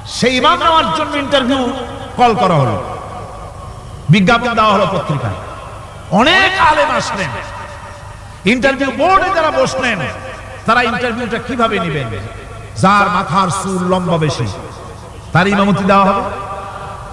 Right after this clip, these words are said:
যার লুঙ্গিটা পায়ের গিরার তলে, তারে দেওয়া হবে। যার মোচটা মুখের মধ্যে গিয়া ঢুকছে,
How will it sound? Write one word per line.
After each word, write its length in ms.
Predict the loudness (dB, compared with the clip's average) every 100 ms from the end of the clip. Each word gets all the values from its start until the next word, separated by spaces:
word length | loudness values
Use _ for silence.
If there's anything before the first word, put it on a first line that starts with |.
| -14 -2
যার 320 | 4 4 4 0
লুঙ্গিটা 400 | -2 -4 -2 0
পায়ের 320 | 2 2 2 0
গিরার 240 | 2 2 2 0
তলে, 220 | 0 0 -2
তারে 160 | -2 0
দেওয়া 200 | 4 4
হবে। 180 | 2 -2 -6 -8 -10 -10 -12 -12 -12 -12 -12 0
যার 320 | 4 6 4 2
মোচটা 520 | 0 0 -2 -2 0
মুখের 340 | 0 0 0
মধ্যে 380 | 0 -2 -2 -2
গিয়া 200 | 2 2
ঢুকছে, 600 | 4 2 2 0 0 -2